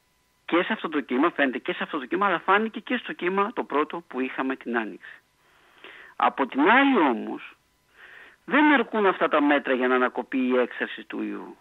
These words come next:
της επ-, εξάπλωσης του ιού. Ποια είναι αυτά τα μέτρα που θα έπρεπε να ήδη έχουν ληφθεί σε επίπεδο τοπικό της Θεσσαλονίκης προκειμένου να περιοριστεί αυτή η εξάπλωση;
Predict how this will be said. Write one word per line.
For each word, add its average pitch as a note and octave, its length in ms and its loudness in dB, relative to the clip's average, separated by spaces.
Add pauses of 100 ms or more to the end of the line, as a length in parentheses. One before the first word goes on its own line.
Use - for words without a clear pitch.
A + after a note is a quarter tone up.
της B2+ 140 -6
επ-, C3 200 -4
εξάπλωσης A2+ 500 -2
του G2+ 100 -10
ιού. G2 300 -12 (2000)
Ποια D4 200 4
είναι C#4 160 6
αυτά A#3+ 120 -2
τα G3+ 120 4
μέτρα F#3 240 2
που - 100 -10
θα E3 100 2
έπρεπε D#3 240 2
να D#3 80 4
ήδη D#3 480 4 (140)
έχουν D3+ 420 2
ληφθεί D3+ 540 2
σε D3 80 0
επίπεδο D3 400 0
τοπικό D3+ 520 0
της - 120 -16
Θεσσαλονίκης C#3+ 680 0
προκειμένου C#3 720 0 (280)
να C#3+ 180 2
περιοριστεί C#3 600 0
αυτή C3 220 -6
η C3 100 0
εξάπλωση; D#3 800 -4